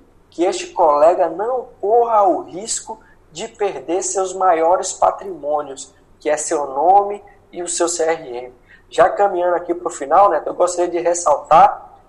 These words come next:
novamente que eu milito há mais de dez anos na advocacia.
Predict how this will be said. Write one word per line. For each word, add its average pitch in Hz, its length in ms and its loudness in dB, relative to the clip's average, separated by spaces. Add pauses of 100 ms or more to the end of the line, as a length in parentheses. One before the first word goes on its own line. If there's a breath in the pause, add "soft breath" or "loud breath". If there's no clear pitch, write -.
(180)
novamente 165 640 2
que - 80 -4
eu 175 80 0
milito 180 400 -6
há 156 60 4
mais 226 320 -2
de 202 60 -12
dez 180 360 -4
anos 175 240 -4
na 165 120 -2
advocacia. 151 800 -4